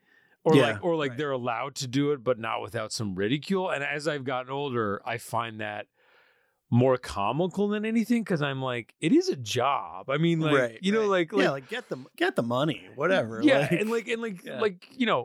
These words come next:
Speaker 1: case in point, like, me and you do a version of what we went to school for and what we dreamed about doing. I mean, yes, we're not right. You know, we have yet to be lucky enough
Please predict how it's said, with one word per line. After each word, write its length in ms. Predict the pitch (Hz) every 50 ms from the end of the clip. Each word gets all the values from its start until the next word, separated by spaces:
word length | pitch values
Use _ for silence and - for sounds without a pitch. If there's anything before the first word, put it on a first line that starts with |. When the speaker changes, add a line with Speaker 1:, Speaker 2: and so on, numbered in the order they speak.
| -
Speaker 1:
case 320 | - - 190 254 233 180 -
in 140 | 175 151 131
point, 320 | - 202 214 190 165 139
like, 200 | 135 127 120 113
me 240 | 127 151 202 240 233
and 140 | 202 175 180
you 220 | 196 202 190 175
do 420 | 139 123 117 127 139 147 147 139 139
a 120 | 131 127
version 480 | 113 104 120 135 143 139 127 117 123 120
of 80 | 113 104
what 180 | 110 117 117
we 120 | 120 127 131
went 160 | 131 127 104
to 80 | 110 107
school 400 | - - - 135 135 139 139 117
for 400 | - - - 107 101 101 98 -
and 160 | - 113 113 113
what 140 | 117 117
we 140 | 113 113 107
dreamed 400 | 98 95 107 120 135 139 131 117
about 300 | 107 - 104 98 98 92
doing. 340 | - 185 185 151 127 123 143
I 20 | 147
mean, 240 | 143 139 131 131 147
yes, 280 | 175 135 110 - -
we're 100 | 123 123
not 300 | 110 117 117 113 113 - _ -
right. 420 | 104 95 101 117 117 120 117 - -
You 100 | - 127
know, 160 | 113 110 95 - - - - - - - _ -
we 140 | 139 151
have 180 | 139 139 131 113
yet 300 | 117 110 123 131 127 - _ -
to 500 | - - - 120 113 110 104 101 98 - _ _ - _ _ _ _ _ _
be 180 | - 117 107 104
lucky 380 | 98 104 117 127 127 - 123 120
enough 360 | 107 104 98 95 95 - -